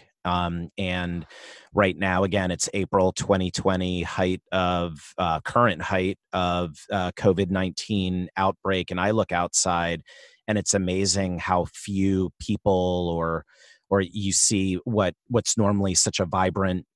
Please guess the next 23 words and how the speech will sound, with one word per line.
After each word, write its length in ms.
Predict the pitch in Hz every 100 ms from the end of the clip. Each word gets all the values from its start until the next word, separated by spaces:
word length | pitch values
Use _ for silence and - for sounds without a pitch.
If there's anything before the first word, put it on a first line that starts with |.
| _
city, 560 | - - 135 113 98 85 - - _ _ -
um, 360 | 95 90 87 -
is 340 | 120 101 87 -
almost 420 | 113 104 101 - 98
a 60 |
ghost 360 | 85 101 104 -
town 300 | 101 95 90
now. 360 | 87 87 87
And, 240 | 87 87 90
and, 380 | 92 85 82 - -
and 160 | 113
so 140 | - 101
that's 320 | 98 107 -
a 40 |
little 280 | 110 101 95
unnerving, 720 | 90 87 87 85 87 85 82 -
but 180 | 92 82
to 440 | - 98 90 85 - - - _ _
be, 460 | - 107 101 98 95 _ 113
um, 300 | 98 90 - -
someone 640 | - 104 101 98 98 98
in 160 | 110 98
the 280 | 90 87